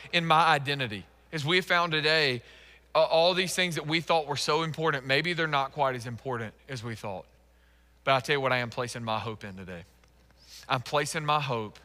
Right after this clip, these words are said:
in the love that God has toward me, that he sent a son to die in my place and offer life. And that,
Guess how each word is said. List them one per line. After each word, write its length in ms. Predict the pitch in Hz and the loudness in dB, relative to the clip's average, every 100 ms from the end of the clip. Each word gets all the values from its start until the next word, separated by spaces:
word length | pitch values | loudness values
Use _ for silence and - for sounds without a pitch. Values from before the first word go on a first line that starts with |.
| _ _ _ _ _ _ - | _ _ _ _ _ _ -8
in 120 | 139 | -4
the 100 | 123 | -2
love 460 | 113 127 147 165 147 | 0 4 4 4 0
that 180 | 160 151 | -4 2
God 240 | 143 143 | 2 2
has 320 | 135 117 113 | 2 0 -2
toward 240 | - 127 123 | -6 -6 -4
me, 160 | 117 | -6
that 100 | 104 | -6
he 140 | 117 117 | -8 -8
sent 220 | 131 123 | -8 -8
a 40 | |
son 240 | - 117 113 | -8 -8 -6
to 80 | |
die 240 | 104 110 110 | 0 2 2
in 80 | 107 | -2
my 140 | 104 | -8
place 360 | - 113 101 113 | -6 -8 -8 -8
and 80 | |
offer 320 | 98 101 120 113 | -8 -8 -8 -4
life. 320 | 101 101 - | -2 -2 -4
And 140 | 120 113 | -10 0
that, 360 | 123 131 - | 2 2 -2